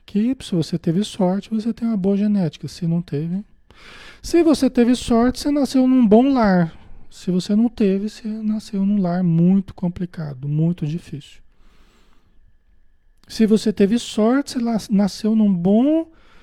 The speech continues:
contexto social, socioeconômico, né?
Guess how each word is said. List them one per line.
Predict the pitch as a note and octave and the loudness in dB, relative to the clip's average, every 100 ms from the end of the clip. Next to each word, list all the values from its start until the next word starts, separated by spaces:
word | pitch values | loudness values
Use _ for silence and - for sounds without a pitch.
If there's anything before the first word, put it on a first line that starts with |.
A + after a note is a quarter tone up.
| _ - - | _ -20 -6
contexto | B3+ B3+ - A3 A3 - - A3+ A3+ A3 G3+ F#3 | 0 0 2 4 4 2 -2 0 2 2 0 -2
social, | - G#3 - G#3 D3+ B2+ B2 - - - _ _ _ _ _ _ _ _ _ _ _ _ _ _ _ _ - | -4 -4 -2 0 0 -4 -8 -14 -20 -20 _ _ _ _ _ _ _ _ _ _ _ _ _ _ _ _ -18
socioeconômico, | - F3+ F3 E3 - C#3+ C3+ E3+ F#3+ F3+ D#3+ D3 - | -2 0 0 -4 -8 -8 -2 2 2 2 0 -4 -4
né? | E3+ G#3+ | -2 -4